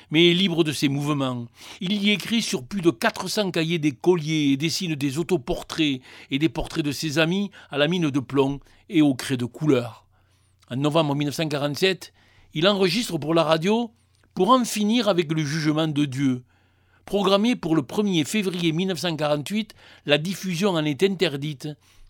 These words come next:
par le directeur de la radiodiffusion française. À la suite de diverses réactions suscitées par son interdiction, sa diffusion est proposée à un public restreint,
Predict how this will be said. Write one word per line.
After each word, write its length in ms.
par 140
le 100
directeur 480
de 80
la 100
radiodiffusion 720
française. 600
À 80
la 100
suite 240
de 160
diverses 400
réactions 560
suscitées 480
par 160
son 160
interdiction, 720
sa 160
diffusion 520
est 80
proposée 480
à 60
un 80
public 360
restreint, 600